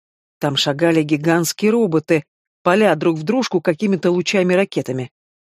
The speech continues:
Отшатнувшись назад, я полетела к следующему экрану и только успела подумать, что нужный мне мир можно искать долго, как их положение вдруг поменялось, и передо мной распахнулось окно в дорогу славы.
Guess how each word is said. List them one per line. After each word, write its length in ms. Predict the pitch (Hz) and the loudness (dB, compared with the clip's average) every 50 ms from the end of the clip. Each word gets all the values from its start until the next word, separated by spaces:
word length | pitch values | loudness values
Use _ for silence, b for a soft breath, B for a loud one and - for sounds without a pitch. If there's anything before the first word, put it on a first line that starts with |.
| _ _ _ _ _ _ | _ _ _ _ _ _
Отшатнувшись 720 | - 185 190 - - 202 196 - 294 285 - - 214 180 - | -2 0 0 2 0 0 0 0 -2 -2 -2 -2 -4 -2 0
назад, 360 | 185 175 170 165 240 269 269 | 0 0 0 2 0 0 2
я 140 | 208 190 170 | 0 -2 0
полетела 400 | - 170 175 170 - 202 185 180 | 2 0 0 0 0 0 0 0
к 80 | - - | -2 -2
следующему 600 | - - 196 202 180 156 151 - - 165 160 151 | -4 0 0 0 2 0 -2 -2 -2 -2 -2 -2
экрану 420 | 143 - 151 147 143 147 147 143 - _ _ _ _ _ _ _ - | -2 -2 -2 -2 0 -2 -4 -6 -6 _ _ _ _ _ _ _ -4
и 60 | 214 | -2
только 260 | - - 339 - - | 2 2 2 2 0
успела 320 | 160 - - - 170 151 143 | -4 -4 -2 -2 -2 -2 0
подумать, 500 | - - 151 156 190 262 254 214 - - - | 0 -2 -2 -2 -2 -2 -2 -2 -4 -4 -8
что 220 | - - - 196 | -8 -2 0 0
нужный 360 | 196 214 226 196 160 156 160 | 2 2 2 2 2 0 0
мне 180 | 156 160 165 170 | 0 2 2 2
мир 340 | 180 185 202 190 160 147 - _ _ _ _ _ _ - | 2 2 2 2 0 0 -4 _ _ _ _ _ _ -2
можно 260 | 175 180 165 151 180 | 0 0 2 4 2
искать 340 | 160 - - - 160 156 156 | 0 0 0 -2 -2 -2 0
долго, 380 | 156 247 302 285 196 165 143 - _ _ _ _ _ _ _ | 0 2 2 2 2 0 0 -2 _ _ _ _ _ _ _
как 180 | - - 156 185 | -2 0 0 0
их 120 | 160 - | -2 0
положение 440 | - 165 160 156 151 180 180 190 185 | 0 0 2 2 2 2 2 2 0
вдруг 200 | 175 196 220 _ | 0 -2 -4 _
поменялось, 720 | - 262 254 277 277 262 214 156 147 139 135 - - - _ _ _ _ _ _ - | -2 0 0 2 2 2 2 2 0 -2 -4 -6 -8 -10 _ _ _ _ _ _ -2
и 100 | 202 170 | -2 0
передо 340 | - 190 165 165 143 160 | 2 2 0 2 0 0
мной 180 | 156 190 233 247 | 0 0 0 0
распахнулось 640 | 214 185 - - - 147 - - 214 240 233 196 - - | 0 -2 -2 -2 -2 -2 -2 0 -2 0 0 0 -2 -2
окно 340 | - 165 156 - 202 240 262 | -6 -6 -4 -2 -2 -2 0
в 100 | 233 185 | 0 2
дорогу 380 | 170 196 196 196 190 165 190 | 2 2 2 2 0 0 -2
славы. 480 | 196 - - 196 170 147 135 135 127 123 | -4 -4 -2 0 0 0 0 -2 -4 -4